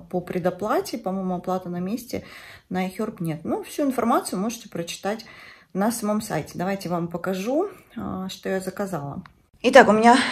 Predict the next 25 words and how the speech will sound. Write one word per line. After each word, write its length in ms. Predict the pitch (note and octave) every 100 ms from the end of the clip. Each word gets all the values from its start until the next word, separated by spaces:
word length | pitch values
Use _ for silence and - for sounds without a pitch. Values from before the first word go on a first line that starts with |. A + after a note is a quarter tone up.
| -
э, 260 | A3+ G3+ G3
такой 260 | A3 A3+ G3+
небольшой 560 | G3+ G#3 G#3+ A#3+ B3 G3+
заказ, 480 | F#3+ F#3 E4+ A#4+
но 160 | A3+ A3+
небольшой 480 | A3 A3+ A#3+ - B3
почему? 500 | A3+ - A3 C4 G4+ - - -
Котеечка 720 | - F3+ F3+ C#3 C3+ C3+ - D3
моя, 180 | D3+
конечно 400 | D3 D3+ D3+ D3+
же, 140 | D3+ D#3
пришла 400 | D#3 E3 D#3+ D3+
к 80 | D#3
маме 280 | D#3 D3 D3+
помогать. 760 | D#3 D#3+ E3+ E3+ C#3+ C#3+ - - - - - -
Ну, 140 | F#3+ F#3+
конечно 460 | G3+ F#3 F3 F3
же, 160 | F3 F3+
мое 240 | F#3+ F#3
солнышко 680 | F#3 - F#3+ D3 C#3+ C#3 -
такое, 360 | - C#3 - D3
что 180 | -
такое 280 | F3 F3 F#3
недовольное, 840 | G3+ G3+ G#3+ G3 C#3+ B2+ A#2+ C3
да? 200 | C#3 F3